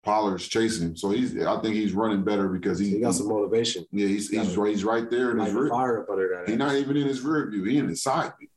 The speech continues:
Speaker 1: He
Speaker 2: Yeah.
Speaker 1: right there on his hip. He might even be in his blind spot
Speaker 2: For real.
Speaker 1: 'cause he's right there. So I think that that's giving him a little bit extra motivation.
Speaker 2: And that's great for Dallas. And, you know, Dallas's offensive line is always pretty stout too. So
Speaker 1: Oh, yeah, no.
Speaker 2: it's good for him.
Speaker 1: So they look good, man. Um, I'm,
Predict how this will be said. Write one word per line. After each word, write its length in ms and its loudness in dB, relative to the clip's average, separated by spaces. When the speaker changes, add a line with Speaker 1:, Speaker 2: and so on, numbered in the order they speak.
Speaker 1:
He 100 -2
Speaker 2:
Yeah. 100 2
Speaker 1:
right 160 2
there 200 0
on 100 0
his 80 -10
hip. 200 0
He 120 2
might 200 0
even 140 0
be 120 2
in 80 2
his 80 -2
blind 360 0
spot 280 -2
Speaker 2:
For 80 -8
real. 420 0
Speaker 1:
'cause 120 0
he's 200 0
right 240 0
there. 260 2
So 200 -2
I 180 0
think 220 0
that 180 2
that's 220 0
giving 260 0
him 160 2
a 60 2
little 180 2
bit 180 2
extra 260 -2
motivation. 560 0
Speaker 2:
And 60 2
that's 100 -2
great 260 0
for 60 -6
Dallas. 420 -2
And, 100 -2
you 60 2
know, 100 2
Dallas's 400 0
offensive 440 0
line 260 2
is 100 0
always 300 0
pretty 200 -2
stout 360 0
too. 220 0
So 200 -8
Speaker 1:
Oh, 120 0
yeah, 220 2
no. 120 2
Speaker 2:
it's 80 0
good 200 0
for 120 -4
him. 120 0
Speaker 1:
So 140 -6
they 140 4
look 220 -2
good, 320 0
man. 220 0
Um, 540 0
I'm, 320 0